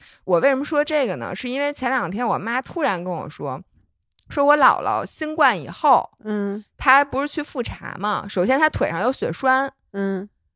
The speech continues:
Speaker 1: 然后两只腿都有血栓，这是好像是一个老人常见的新冠后遗症。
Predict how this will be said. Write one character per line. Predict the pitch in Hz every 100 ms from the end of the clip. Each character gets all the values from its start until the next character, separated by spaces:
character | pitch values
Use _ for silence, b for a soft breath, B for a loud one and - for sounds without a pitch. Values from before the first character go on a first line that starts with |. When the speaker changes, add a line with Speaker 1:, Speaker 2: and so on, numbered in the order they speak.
| _
Speaker 1:
然 | 214
后 | 262
两 | 277 151
只 | 180
腿 | 262 160
都 | 240
有 | 233
血 | 220 139
栓， | 190 170
这 | 233 254
是 |
好 | 233 156
像 | 127
是 | 202 247
一 | 247
个 | 254 214
老 | 180 -
人 | 98 101 135
常 | 208 - 151 190
见 | 226 226
的 | 202
新 | - 269
冠 | 262 254
后 | 262 233
遗 |
症。 | 262 285